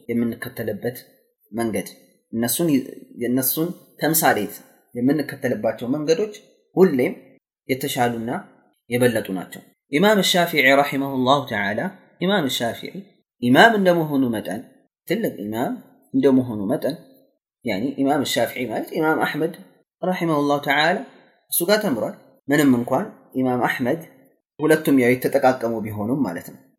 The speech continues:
ኢማም አሕመድ እንደተጠቀመ ያ-፣ ያህል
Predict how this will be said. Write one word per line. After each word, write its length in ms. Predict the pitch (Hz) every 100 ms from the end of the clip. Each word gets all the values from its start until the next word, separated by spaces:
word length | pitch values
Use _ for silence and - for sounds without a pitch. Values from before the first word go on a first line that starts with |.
| _
ኢማም 220 | 107 110
አሕመድ 360 | 123 123 120 165 - _ _ _ _ _ -
እንደተጠቀመ 600 | 120 123 - - 117 110 98 - - _ -
ያ-፣ 240 | - 113 - 90
ያህል 340 | 113 113 165